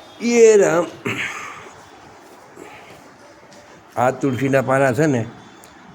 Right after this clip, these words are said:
આને મેં ચોવીસ કલાક ઘીમાં પલાળી રાખ્યા હતા,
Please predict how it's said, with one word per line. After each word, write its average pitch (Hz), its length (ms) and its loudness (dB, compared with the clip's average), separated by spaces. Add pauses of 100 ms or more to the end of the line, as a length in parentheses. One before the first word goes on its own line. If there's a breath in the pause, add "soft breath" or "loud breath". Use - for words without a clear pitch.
(140)
આને 131 280 2
મેં 131 420 2
ચોવીસ 139 480 0
કલાક 139 400 0 (840)
ઘીમાં 127 340 2
પલાળી 127 360 0
રાખ્યા 101 300 0
હતા, 123 220 -4